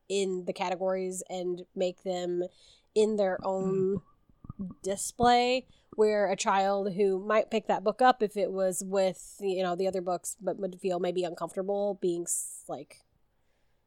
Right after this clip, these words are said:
you know, like, picked out of the crowd 'cause they wanna go look at the diverse book collection. Um, I'm kind of, I'm thumb sideways on this. I'm thumbs down for the simple fact that, like,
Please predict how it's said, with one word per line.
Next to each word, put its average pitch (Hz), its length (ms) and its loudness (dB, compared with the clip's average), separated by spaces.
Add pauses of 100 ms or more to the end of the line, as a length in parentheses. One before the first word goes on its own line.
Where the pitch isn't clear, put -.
you - 80 -10
know, - 260 -16 (560)
like, 165 80 -18 (100)
picked 190 220 -8
out 175 100 -4
of 151 80 -10
the 175 60 -12
crowd 180 500 -6
'cause 185 140 -6
they 175 100 -4
wanna 175 220 -4
go 165 140 -10
look 170 200 -8
at 170 120 -6
the 170 100 -8
diverse 165 420 -8
book - 280 -16
collection. 190 580 -4 (460)
Um, 190 480 0 (1040)
I'm 233 180 6
kind 269 280 6
of, 269 280 0 (1500)
I'm 254 180 2
thumb 302 200 8
sideways 175 480 2
on 156 160 -6
this. - 320 -4 (220)
I'm 208 200 0
thumbs 233 300 2
down 214 600 4
for 214 180 -2
the 196 80 -4
simple 196 260 -2
fact 185 360 0
that, 202 140 2
like, 175 340 -4